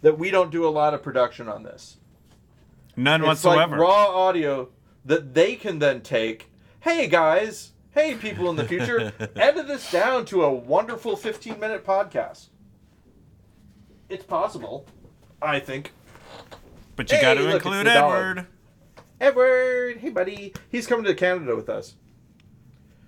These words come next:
Speaker 1: Um, apparently, as long as you have, um, rabies, uh,
Speaker 2: Yeah.
Speaker 1: information,
Speaker 2: Papers.
Speaker 1: then you can take him. Yep.
Speaker 2: So, uh, we
Speaker 1: Uh,
Speaker 2: don't need to talk
Speaker 1: yeah.
Speaker 2: about what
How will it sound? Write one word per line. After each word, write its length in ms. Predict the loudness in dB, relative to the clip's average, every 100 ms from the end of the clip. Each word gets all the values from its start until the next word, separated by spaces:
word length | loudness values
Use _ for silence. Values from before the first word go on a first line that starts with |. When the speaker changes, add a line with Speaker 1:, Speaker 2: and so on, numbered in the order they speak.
| -20 _ -20 -20 -2
Speaker 1:
Um, 420 | 0 2 0 -2
apparently, 500 | -6 -2 0 0 0
as 120 | -2 0
long 240 | 0 0
as 100 | -4
you 120 | -2
have, 360 | 0 0 -2 -4 -10 -4
um, 580 | -4 -2 -4 -6 -12 -16 _ _ _ _ _ _ -20 -20 -18
rabies, 760 | -2 0 0 0 -2 -4 -10 -18 -6
uh, 680 | -2 0 2 2 0 -2 -4
Speaker 2:
Yeah. 40 |
Speaker 1:
information, 640 | -6 -4 -2 -4 -6 -14 -16 _ _
Speaker 2:
Papers. 420 | -6 -6 -6 -10 -8
Speaker 1:
then 400 | -2 0 0 -4
you 100 | -10
can 120 | -8
take 160 | -6 -6
him. 180 | -10 -18 _
Yep. 200 | -6 -6 -10 -20 -20 -20 -20 -20 -18 -18 -18 -20 -20 -12
Speaker 2:
So, 380 | 0 2 2 -4
uh, 20 |
we 80 | 0
Speaker 1:
Uh, 340 | 4 6 6 4
Speaker 2:
don't 360 | 2 0 -4 -6
need 200 | -4 -2
to 60 |
talk 140 | 0 2
Speaker 1:
yeah. 40 |
Speaker 2:
about 260 | 2 0 -2
what 460 | -2 4 4 2